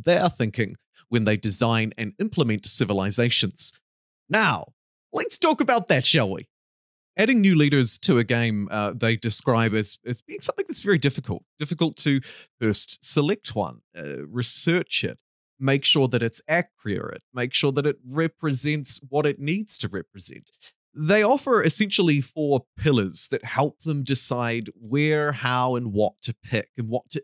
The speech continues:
implement and add to the game. Uh, these are firstly chronology. Where does the person or culture come from throughout history? That's time.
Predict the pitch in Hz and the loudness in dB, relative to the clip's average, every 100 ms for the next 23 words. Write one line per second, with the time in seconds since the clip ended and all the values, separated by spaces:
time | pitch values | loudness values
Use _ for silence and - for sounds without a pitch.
0 | - 156 - 131 123 139 135 120 107 - | -8 -10 -2 -2 -2 -4 -8 -6 -6 -4
1 | 104 104 107 98 85 _ _ _ - - | -6 -6 -4 -4 -6 _ _ _ -20 -18
2 | 156 123 104 - 139 135 127 - 131 120 | -18 -8 -6 -2 2 2 2 2 4 4
3 | 120 123 131 120 147 139 - 180 180 202 | 2 2 2 2 0 -2 -2 -2 0 2
4 | 139 95 95 - _ _ 127 147 147 143 | 2 0 -6 -10 _ _ 0 0 2 0
5 | - 131 _ - 127 - 131 117 98 - | 0 -4 _ 0 2 2 0 0 -2 -2
6 | 123 - 120 - 117 123 113 123 117 104 | -2 -2 -2 -2 -4 -4 0 0 0 -4
7 | - _ 127 117 117 - 120 - 98 87 | -12 _ -2 0 0 -2 -2 -2 -6 -10
8 | - 101 104 - - - 131 90 90 | -14 -10 -8 -8 -14 -6 -4 -4 -8